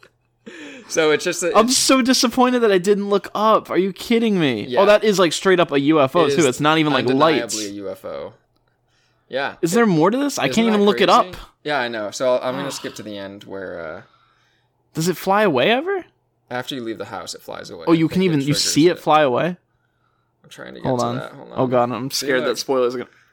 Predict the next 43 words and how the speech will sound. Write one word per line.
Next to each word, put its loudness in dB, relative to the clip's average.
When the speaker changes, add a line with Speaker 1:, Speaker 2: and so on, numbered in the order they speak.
Speaker 2:
Wow. -20
Speaker 1:
Isn't -18
that -12
cool? -12
Isn't -14
that -12
beautiful? -12
Speaker 2:
Wow. -8
I -6
can't -2
believe 2
I 2
came -8
across -2
that 0
naturally -6
and -8
didn't -4
even -10
know. -6
Like, 0
if 0
you 2
would 4
have 2
never 2
told 0
me -2
that, 2
I 0
wouldn't 0
have -4
known -2
until -2
I 0
looked -4
it -2
up -4
after -6
I -4
beat -10
the -12
game. -12